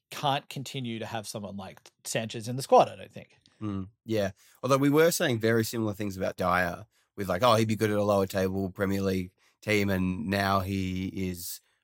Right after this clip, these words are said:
Speaker 2: um, a, the beautiful centerpiece of our defense. Having said that, uh, the, that middle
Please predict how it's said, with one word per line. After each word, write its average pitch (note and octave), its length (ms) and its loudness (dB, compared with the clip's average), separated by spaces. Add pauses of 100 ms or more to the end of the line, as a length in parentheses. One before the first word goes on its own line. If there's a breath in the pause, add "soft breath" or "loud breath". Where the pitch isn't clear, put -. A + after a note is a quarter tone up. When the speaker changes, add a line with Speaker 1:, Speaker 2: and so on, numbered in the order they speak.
(140)
Speaker 2:
um, F2 480 -6
a, G2 140 -6
the G2 240 -4
beautiful F#2 380 -6
centerpiece F#2+ 520 -8
of F#2+ 60 -8
our F#2 80 -6
defense. F#2 380 -6 (200 loud breath)
Having B2+ 240 0
said B2 280 2
that, F#2 260 2 (340)
uh, F#2 400 0
the, G2 340 0
that A2 220 0
middle G2 640 0